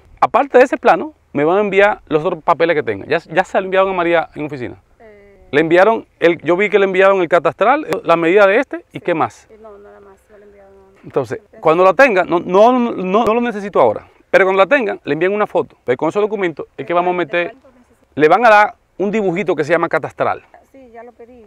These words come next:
Speaker 2: lo que le estaba pidiendo ayer a Billy.
Speaker 1: Él va a venir un agrimensor, va a confirmar unos puntos, ese es el único por ahora, el catastral. Y el acto de compra, o no creo que tengan título tan rápido, pero por lo menos el acto de compra se puede trabajar con eso.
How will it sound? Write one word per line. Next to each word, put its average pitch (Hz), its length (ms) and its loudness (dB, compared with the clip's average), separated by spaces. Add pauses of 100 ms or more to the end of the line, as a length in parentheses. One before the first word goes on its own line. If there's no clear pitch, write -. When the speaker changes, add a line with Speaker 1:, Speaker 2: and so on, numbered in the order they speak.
(120)
Speaker 2:
lo 208 60 -20
que 220 120 -20
le 208 80 -20
estaba 226 220 -20
pidiendo 233 220 -20
ayer 233 280 -20
a 208 240 -20
Billy. 226 480 -20
Speaker 1:
Él 135 140 -4
va 165 40 2
a - 20 2
venir 175 160 2
un 185 120 0
agrimensor, 175 600 0
va 175 60 2
a 170 40 0
confirmar 175 320 -4
unos 170 140 -2
puntos, 233 420 -4 (100)
ese 147 260 -2
es 151 60 -2
el 143 60 -4
único 123 300 -6
por 101 120 -6
ahora, 92 260 -12 (180)
el 113 120 -10
catastral. 127 560 0
Y 269 260 -2
el 139 80 2
acto 151 220 0
de 175 100 2
compra, 220 440 0 (220)
o 165 340 4
no 147 180 -6
creo 196 120 -2
que 180 80 -2
tengan 175 260 0
título 180 380 -2
tan 160 140 -4
rápido, 185 440 0
pero 131 160 -6
por 135 60 -4
lo 139 60 -2
menos 165 120 -2
el 185 40 0
acto 151 120 -2
de 104 40 -8
compra 214 220 0
se 151 140 -2
puede 165 160 2
trabajar 143 280 0
con - 160 -10
eso. - 120 -20